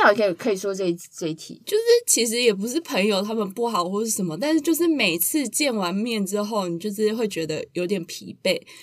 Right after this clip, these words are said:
Speaker 2: 但是可能过了几个月之后，他们又想要再约你，然后就说：“欸，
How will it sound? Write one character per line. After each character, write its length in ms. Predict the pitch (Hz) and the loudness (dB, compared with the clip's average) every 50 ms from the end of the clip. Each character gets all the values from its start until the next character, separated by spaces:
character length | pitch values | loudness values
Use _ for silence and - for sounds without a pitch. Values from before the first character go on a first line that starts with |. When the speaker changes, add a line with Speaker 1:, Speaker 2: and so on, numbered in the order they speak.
| - - | -12 -6
Speaker 2:
但 160 | 330 349 370 | -4 -2 0
是 80 | 381 359 | 2 4
可 80 | 349 | 4
能 140 | - - 233 | 4 4 2
过 220 | - 349 359 311 254 | 2 2 4 6 6
了 120 | 233 214 | 6 6
几 240 | 196 - - 156 170 | 4 0 -2 -2 0
个 120 | - 156 | 0 2
月 180 | 190 226 233 214 | 4 6 6 4
之 160 | 185 202 208 | 4 4 0
后， 180 | 226 220 208 214 | 0 0 -2 -4
他 140 | 202 - | -4 -4
们 100 | 285 254 | -4 -2
又 140 | 233 240 262 | 0 2 2
想 180 | 269 262 262 - | 2 2 2 0
要 60 | 190 | 0
再 180 | 196 - 226 214 | 2 2 2 2
约 240 | 208 208 202 202 | 4 4 4 4
你， 220 | 208 202 180 156 - - - - - - - | 2 2 -2 -2 -4 -8 -18 -20 -20 -16 -6
然 100 | - 240 | -2 0
后 80 | 269 311 | 4 4
就 80 | 339 | 4
说 220 | 330 - 339 320 311 - | 4 4 2 2 0 0
：“欸， 80 | - 392 | 0 0